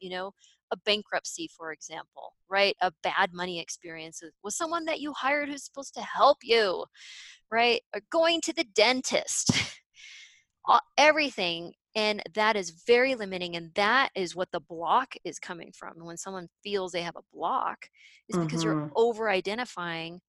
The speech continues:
Speaker 1: with one side of your brain 'cause you're shutting off your ability for creative thinking, your ability to problem solve in a bigger way.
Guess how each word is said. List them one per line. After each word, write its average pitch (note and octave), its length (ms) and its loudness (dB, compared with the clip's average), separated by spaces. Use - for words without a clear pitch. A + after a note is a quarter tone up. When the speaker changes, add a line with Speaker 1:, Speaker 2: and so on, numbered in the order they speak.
Speaker 1:
with G3 200 -10
one G3 160 -4
side F3+ 240 -4
of E3 40 -8
your E3 120 -6
brain G3 360 -4
'cause F3 200 -14
you're D#3+ 80 -14
shutting A3+ 640 -2
off F#3+ 480 0
your F#3+ 180 -2
ability F#3+ 680 -2
for F3 160 -10
creative E3+ 540 -6
thinking, F#3 440 -10
your D#3 140 -10
ability E3+ 460 -8
to D3+ 80 -10
problem E3 580 -4
solve - 320 -10
in D3+ 100 -14
a D#3 40 -16
bigger D3+ 300 -16
way. - 400 -12